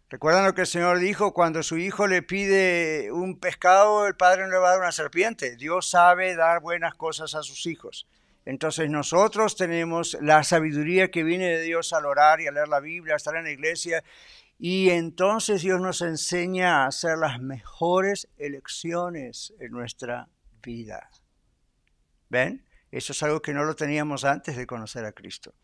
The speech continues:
Entonces, debemos vivir la vida como el remanente de Dios, con todo lo que eso significa. Y entonces esto quiere decir que buscamos intencionalmente, proactivamente,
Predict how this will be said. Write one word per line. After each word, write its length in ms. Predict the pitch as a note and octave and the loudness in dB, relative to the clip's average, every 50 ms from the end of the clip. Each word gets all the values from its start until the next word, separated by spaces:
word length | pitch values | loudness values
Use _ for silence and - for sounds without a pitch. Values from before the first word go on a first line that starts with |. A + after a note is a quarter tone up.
| _ _ _ _ _ _ _ _ _ _ _ _ | _ _ _ _ _ _ _ _ _ _ _ _
Entonces, 880 | - C3+ - - G#3+ A#3+ B3 G#3+ - - D3 C#3 D3 D3 - - - _ _ _ _ _ _ _ _ _ _ _ _ _ _ - - | -8 -4 2 6 8 8 8 6 4 2 2 2 2 0 -2 -6 -12 _ _ _ _ _ _ _ _ _ _ _ _ _ _ -16 -4
debemos 520 | - F3 D#3+ D3 D#3+ E3 F3 F3+ F#3+ F#3 | 0 2 6 8 8 8 8 8 6 4
vivir 420 | E3 F3 D#3 D#3 E3 E3+ E3+ F3 E3+ | 4 2 0 0 2 2 4 4 4
la 140 | F3 D#3+ D3 | 4 4 4
vida 400 | D3+ D3 D3 D3 D3+ D3+ D3 - | 4 2 4 6 6 4 4 4
como 240 | D3 C#3 C#3+ D#3 D#3 | 0 0 2 2 0
el 60 | C3 | 0
remanente 560 | C#3 C#3 C3+ C3 C3 C3+ C#3 C#3 C#3+ C#3 C#3+ | 0 0 2 2 2 2 0 0 -2 -2 -2
de 240 | C3+ C3 B2+ B2+ B2+ | -2 -2 -2 -2 0
Dios, 340 | C#3 E3 F3 D3+ D3 C#3+ - | 2 4 4 4 4 2 0
con 220 | - C#3 C3+ C3 | -4 -4 -4 -2
todo 260 | - D#3 D3+ E3 E3+ | 0 2 2 4 4
lo 140 | D#3+ D3+ C#3+ | 2 2 0
que 60 | D3 | 0
eso 180 | D3+ D3 D#3+ D3+ | -2 -4 -4 -6
significa. 1080 | - - D3+ D3 C#3+ C#3 C3+ - - - - F3 A#3 G#3+ - _ - A2+ G2 - - _ _ _ _ _ _ _ _ _ _ _ _ _ _ _ _ _ | -6 -6 -6 -6 -6 -6 -8 -8 -12 -8 -4 -4 -4 -4 -4 _ -4 -4 -4 -4 -6 _ _ _ _ _ _ _ _ _ _ _ _ _ _ _ _ _
Y 160 | - D3 D#3 D#3+ | 0 2 4 4
entonces 560 | D#3 D3+ D#3 D3 D#3+ E3+ - G3+ F#3+ - - | 4 4 2 2 2 2 2 0 0 2 2
esto 360 | F3 E3+ E3 - F#3+ G3 F#3+ | 0 -2 -2 -2 -4 -4 -2
quiere 260 | - E3 D#3+ E3 G3 | -2 -2 0 4 4
decir 360 | G#3+ A3 G3 - G3 G3 F3+ | 4 4 4 2 -2 -4 -2
que 140 | F#3+ - F3+ | -2 -2 -2
buscamos 720 | D#3 C#3+ D3 C3 - - - F3+ F#3+ F#3+ G3 G3 F3+ - - | 0 -2 -4 -6 0 6 8 8 8 8 6 2 -2 -4 -6
intencionalmente, 1600 | - E3+ E3+ F3+ F3 - E3 D#3 D#3+ D3+ - D#3+ D3+ C#3+ D3 F#3 A3 A#3+ A#3 G#3 F#3+ F#3+ F#3 F3 E3 D#3 - - F3+ F#3+ G3+ G3+ | -6 -4 -4 -4 -2 0 0 0 0 0 0 0 0 2 6 8 8 8 8 6 2 2 2 2 0 -4 -4 0 0 2 2 0
proactivamente, 1400 | - - D#3 D#3 E3+ G3+ A3 G#3 G3 - - F#3+ F#3 F3 F3 E3 D#3 D3 C#3+ C3 B2 A#2+ - - C#3+ C3+ C#3 - | 0 2 6 8 10 10 10 10 8 6 0 -2 2 4 4 4 4 4 2 2 2 0 -2 -2 0 0 -2 -4